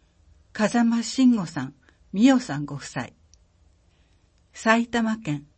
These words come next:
東京都出身。鍼灸師、ヒプノセラピスト。二千二十二年、市内に移住し、鍼灸整体治療院、心のセラピーサロンを開業。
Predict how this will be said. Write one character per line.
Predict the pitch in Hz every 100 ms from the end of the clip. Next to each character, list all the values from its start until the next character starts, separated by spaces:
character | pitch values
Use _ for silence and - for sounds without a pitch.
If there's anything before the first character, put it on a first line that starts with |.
| _ _ _ _ _ _ _ _ -
東 | 254 254
京 | 269 247
都 | -
出 | 143 147
身。 | - - 160 - _ _ _ _ _ _ _ _ _ _ _ _
鍼 | - 269 262 254
灸 | 262 233
師、 | - - 143 _ _ _ _ _ _
ヒ | - 247
プ | 277
ノ | 262 277
セ | 262
ラ | 247
ピ | 254 247
ス | - -
ト。 | - _ _ _ _ _ _ _ _ _
二 | 202 214
千 | - 285 190
二 | 220
十 | 247 214 185
二 | 180
年、 | 165 151 156 _ _ _
市 | - 247
内 | 262 233 170
に | 156 151
移 | 151
住 | 175
し、 | 165 - 175 170 _ _ _ _ _ _
鍼 | - 254 254 254
灸 | - 254
整 | 220 - 240 254
体 | 247 233
治 | 226 226
療 | 233 226 208
院、 | 135 135 _ _ _ _ _ _ -
心 | 220 226 277 240
の | 151
セ | 151 180
ラ | 180
ピ | - 208
ー |
サ | - 196
ロ | 196
ン | 151
を | 143 -
開 | 135 170
業。 | 175 160